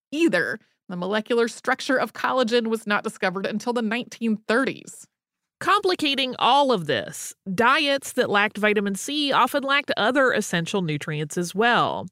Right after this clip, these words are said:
Speaker 2: and outbreaks of scurvy frequently happened alongside outbreaks of contagious diseases. So it wasn't always clear exactly what disease was at work, and often multiple conditions were getting lumped together and described as scurvy.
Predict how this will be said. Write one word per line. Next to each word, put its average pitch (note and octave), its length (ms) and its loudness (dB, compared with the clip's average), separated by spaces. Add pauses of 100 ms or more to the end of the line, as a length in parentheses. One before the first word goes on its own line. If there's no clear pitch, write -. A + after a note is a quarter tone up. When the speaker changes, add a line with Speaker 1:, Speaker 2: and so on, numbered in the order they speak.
(340)
Speaker 2:
and G#3 160 0
outbreaks D4 420 2
of C4 120 -2
scurvy C4 500 0
frequently A#3+ 500 -2
happened F3+ 440 2
alongside E3+ 640 0
outbreaks D3+ 560 -2
of D#3 160 0
contagious C#3+ 560 -4
diseases. F3 880 0 (400)
So D#4+ 180 0
it F#4+ 80 2
wasn't A#4+ 300 4
always E4 260 4
clear E4+ 600 2
exactly G3+ 540 2
what F3+ 300 2
disease E3 400 0
was E3 140 -2
at E3 160 0
work, G#3 460 2 (160)
and A#3 160 2
often D#4 580 2
multiple D4 520 4
conditions F#3 520 0
were G3 100 2
getting G#3 220 2
lumped G3 560 0
together G#3 540 4
and F3 160 0
described D3+ 560 0
as G3+ 120 2
scurvy. C4+ 760 -2